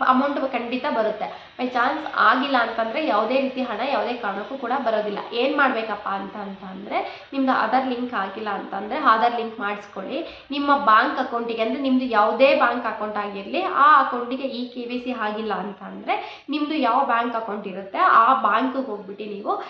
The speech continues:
ಈ ತರ, "ನಂದು ಈ ಕೆ ವೈ ಸಿ ಆಗಿಲ್ಲ" ಅಂತ ಹೇಳ್ಬಿಟ್ಟು ಈ ತರ ಹೇಳಿದ್ರೆ, ಅವರೇ ಕೂಡ ಮಾಡ್ಕೊಡ್ತಾರೆ. ಅದೇನ್ ದೊಡ್ಡ ವಿಷಯ ಅಲ್ಲ. ನಿಮ್ದು ಯಾವ್ದಾದ್ರು, ನಿಮ್ದು ಯಾವ ಬ್ಯಾಂಕ್ ಅಂತ ನಿಮಗೆ ಗೊತ್ತಿರುತ್ತೆ, ನೀವು ಅಲ್ಲಿ ಹೋಗ್ಬಿಟ್ಟು ಅವರಿಗೆ ಹೇಳಿದ್ರೆ, ಒಂದು ಫಾರ್ಮ್ ಇರುತ್ತೆ, ಅದು ಫಿಲ್ ಮಾಡಿ ಅವರು ನೆಕ್ಸ್ಟ್ ಪ್ರೊಸೆಸ್ ಅವ್ರು ಮಾಡ್ಕೊಡ್ತಾರೆ. ಆ, ಆ,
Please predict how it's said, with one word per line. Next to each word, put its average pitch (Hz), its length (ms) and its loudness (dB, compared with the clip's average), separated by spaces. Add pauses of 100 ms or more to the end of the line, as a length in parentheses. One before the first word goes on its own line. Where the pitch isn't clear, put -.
(120)
ಈ 269 80 -4
ತರ, 285 220 -2
"ನಂದು 247 120 0
ಈ 247 120 -6
ಕೆ 247 180 -12
ವೈ 233 140 -6
ಸಿ 247 120 -6
ಆಗಿಲ್ಲ" 202 380 -6
ಅಂತ 202 180 -4
ಹೇಳ್ಬಿಟ್ಟು 208 420 -10
ಈ - 60 -10
ತರ 214 100 -6
ಹೇಳಿದ್ರೆ, 202 560 -4 (140)
ಅವರೇ 262 340 0
ಕೂಡ 233 120 -6 (120)
ಮಾಡ್ಕೊಡ್ತಾರೆ. - 880 -6
ಅದೇನ್ 220 380 2
ದೊಡ್ಡ 220 220 -4
ವಿಷಯ 233 260 -8
ಅಲ್ಲ. 196 220 -2 (180)
ನಿಮ್ದು 269 240 0
ಯಾವ್ದಾದ್ರು, 233 580 0
ನಿಮ್ದು 269 180 2
ಯಾವ 247 200 6
ಬ್ಯಾಂಕ್ 240 280 2
ಅಂತ 233 100 -4
ನಿಮಗೆ 220 240 -6
ಗೊತ್ತಿರುತ್ತೆ, 208 460 -6 (380)
ನೀವು 320 120 2
ಅಲ್ಲಿ 277 200 6
ಹೋಗ್ಬಿಟ್ಟು 277 340 2
ಅವರಿಗೆ 254 240 2
ಹೇಳಿದ್ರೆ, 247 520 0
ಒಂದು 320 160 0
ಫಾರ್ಮ್ 247 280 4
ಇರುತ್ತೆ, 233 220 -2
ಅದು 240 120 -2
ಫಿಲ್ 226 240 -6
ಮಾಡಿ 214 260 -4
ಅವರು 247 600 -2
ನೆಕ್ಸ್ಟ್ 240 280 -6
ಪ್ರೊಸೆಸ್ 226 300 -10
ಅವ್ರು 302 160 -2
ಮಾಡ್ಕೊಡ್ತಾರೆ. 214 920 -4
ಆ, 247 40 -4
ಆ, 226 520 2